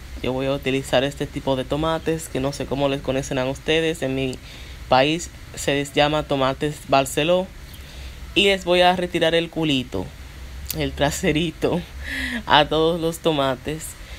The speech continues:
Y los voy a picar. Pueden picarlos en rodajitas, en cubitos, como deseen. No importa la forma porque al final vamos a licuarlos bien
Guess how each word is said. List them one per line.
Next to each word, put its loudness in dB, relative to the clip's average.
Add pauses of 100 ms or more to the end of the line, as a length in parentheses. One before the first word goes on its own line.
(420)
Y 2
los 0
voy 4
a 6
picar. 2 (560)
Pueden 2
picarlos 0
en 2
rodajitas, 2
en 0
cubitos, 0 (500)
como 2
deseen. 4
No 2
importa 2
la 4
forma 2
porque 0
al 0
final 2 (1200)
vamos 4
a 4
licuarlos 2
bien 2